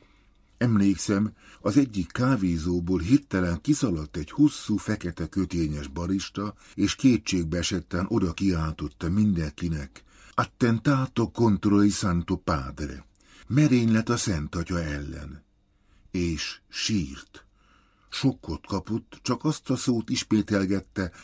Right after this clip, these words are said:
"Merénylet, merénylet!" Olyan megdöbbentő volt a hír, fel sem fogtuk, meg sem értettük. Amire nagyon világosan emlékszem, az egy érzés, amely nagyon mélyről fakadt. Elárvultunk.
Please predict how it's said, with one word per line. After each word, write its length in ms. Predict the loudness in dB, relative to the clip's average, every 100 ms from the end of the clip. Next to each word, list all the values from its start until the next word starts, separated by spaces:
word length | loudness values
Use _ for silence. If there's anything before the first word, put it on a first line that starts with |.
| -2
"Merénylet, 800 | 2 6 6 6 4 2 0 -4
merénylet!" 840 | -2 -2 -4 -8 -10 -14 -18 -20 _ _ _ _ _ _ 2
Olyan 260 | 6 6
megdöbbentő 800 | 6 2 2 0 2 -2 0 0
volt 300 | 0 -2 -2
a 80 | -4
hír, 400 | 0 0 0 -2 -4
fel 240 | 0 0
sem 280 | 0 -2 -4
fogtuk, 580 | -2 -4 -4 -8 -12 -14 _ -4
meg 220 | -2 -2
sem 220 | -2 2
értettük. 800 | 2 0 -6 -12 -12 -16 -16 -20 _ _ _ _ _ _ _ _
Amire 420 | -2 0 2 0
nagyon 320 | 2 2 2 2
világosan 720 | 2 2 0 -4 -4 -4 -2
emlékszem, 720 | 0 0 0 -2 -2 -2 -2
az 160 | -4 -4
egy 180 | -2
érzés, 640 | 0 0 -2 -8 -10 -12 -16 _ -20 -16 -6
amely 280 | -2 0
nagyon 380 | 2 2 2 0
mélyről 520 | 0 0 -2 -4 -10
fakadt. 600 | -10 -14 -14 -18 _ -20 _ _ _ _ _ _
Elárvultunk. 1160 | -4 -2 -2 -6 -10 -12 -12 -14 -16 -16 -20